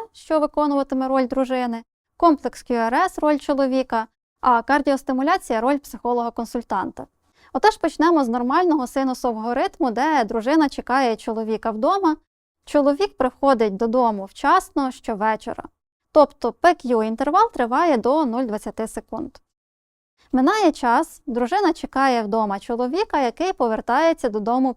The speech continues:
пізно, але завжди приходить додому в один і той же час щовечора.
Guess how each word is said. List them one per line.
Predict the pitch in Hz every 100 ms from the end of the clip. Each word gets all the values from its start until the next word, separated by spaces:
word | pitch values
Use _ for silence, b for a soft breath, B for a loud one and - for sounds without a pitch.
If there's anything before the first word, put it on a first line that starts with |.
| _
пізно, | 262 254 202 190 - _ _ _
але | 233 233
завжди | 226 240 427
приходить | - 277 269 320 269
додому | 220 226 294 339
в | 233
один | 202 208 262 302
і |
той | - 220 226
же | 233 233
час | - 214 220 - _ _
щовечора. | - 349 262 196 190 -